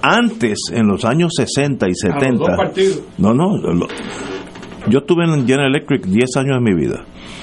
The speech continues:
Speaker 1: En el boom de Puerto Rico, había una necesidad de tantos ingenieros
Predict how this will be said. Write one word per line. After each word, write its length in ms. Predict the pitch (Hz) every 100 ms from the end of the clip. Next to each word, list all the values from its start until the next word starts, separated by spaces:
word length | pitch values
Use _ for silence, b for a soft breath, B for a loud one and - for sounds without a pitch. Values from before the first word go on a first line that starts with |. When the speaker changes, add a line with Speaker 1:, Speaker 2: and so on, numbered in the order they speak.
| B B - - -
Speaker 1:
En 160 | 120 120
el 140 | 107
boom 500 | 101 123 175 180 185
de 120 | 127
Puerto 320 | - 107 95 85
Rico, 360 | 107 - - - - - - B B B B B - - - -
había 260 | 110 110 156
una 140 | 185 180
necesidad 480 | 170 151 131 160
de 120 | 160 131
tantos 440 | 127 160 165 156
ingenieros 680 | 147 127 123 139 123 90